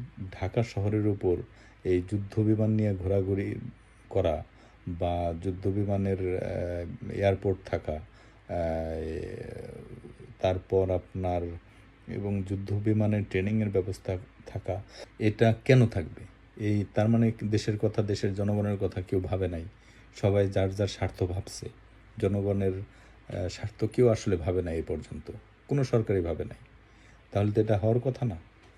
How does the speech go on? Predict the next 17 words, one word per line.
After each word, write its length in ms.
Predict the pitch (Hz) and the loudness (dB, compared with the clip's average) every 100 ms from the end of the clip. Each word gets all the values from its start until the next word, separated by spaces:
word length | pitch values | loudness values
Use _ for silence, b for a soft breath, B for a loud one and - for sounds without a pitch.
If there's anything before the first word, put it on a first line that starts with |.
| B B B B - - | B B B B -20 -2
তো 340 | 101 95 95 95 | 2 4 4 6
যাই 160 | 120 127 | 6 6
হোক, 120 | 131 | 4
তারপরে 340 | - 110 117 113 | 4 2 4 4
হয়েছে। 440 | 101 98 98 101 123 - B B - | 4 0 -2 -4 -6 -10 B B -4
এরপরে 380 | 107 113 117 113 | 0 4 6 8
আবার 240 | 110 107 | 8 4
দেখেন, 360 | 104 98 113 104 | 2 0 -2 -2
আমরা 220 | 104 104 | -2 0
জানি 360 | 104 101 101 98 | 2 2 2 -2
যে 280 | 98 95 | 0 0
বিমান 380 | 90 98 95 95 | 0 0 0 0
কিনতে 300 | 95 92 92 | -2 -2 -2
সবচেয়ে 400 | 87 95 - 98 | -4 -6 -4 -2
বড় 200 | 90 90 | 2 0
দুর্নীতিটা 600 | 87 92 85 82 80 82 | 0 -2 -2 -4 -4 -4
হয় 220 | 78 82 | -2 -2